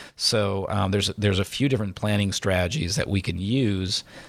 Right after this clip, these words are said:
to help you make sure, uh, any debt that you need to carry, hopefully not only are you paying less interest,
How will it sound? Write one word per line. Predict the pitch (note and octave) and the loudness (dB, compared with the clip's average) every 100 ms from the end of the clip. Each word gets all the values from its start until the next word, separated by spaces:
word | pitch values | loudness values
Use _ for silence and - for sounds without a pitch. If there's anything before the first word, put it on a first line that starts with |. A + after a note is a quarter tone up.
| - | -6
to | - G2 | -2 0
help | A#2 G2 | 0 0
you | G#2+ G2+ | 0 2
make | F#2+ F2+ | 2 2
sure, | - G2 F#2 - | 0 2 2 2
uh, | F#2+ F2 F2 - | 2 2 -2 0
any | A2+ | 0
debt | G2+ G#2 | 2 0
that | F#2+ | 0
you | F#2 F#2 | -2 2
need | F#2 G2+ | 4 2
to | F2 | 2
carry, | - A2+ A2+ F2+ | -2 0 0 0
hopefully | - A#2+ - G#2+ G2+ | 0 -2 0 2 2
not | F#2+ F#2 | 2 2
only | G#2 G#2+ F#2+ | 2 2 0
are | |
you | F#2 F2+ | -2 0
paying | - F2 | 0 0
less | F2 F2 - | 0 0 0
interest, | - F#3+ - F2 F2 - | 2 2 2 -2 0 -2